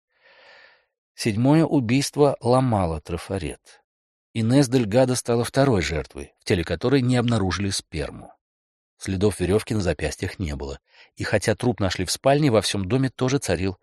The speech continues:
разгром. Повалена мебель.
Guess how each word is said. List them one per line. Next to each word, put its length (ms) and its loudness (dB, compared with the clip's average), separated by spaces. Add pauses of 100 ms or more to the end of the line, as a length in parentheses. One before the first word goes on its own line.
(200)
разгром. 520 -4 (720)
Повалена 460 2
мебель. 440 -6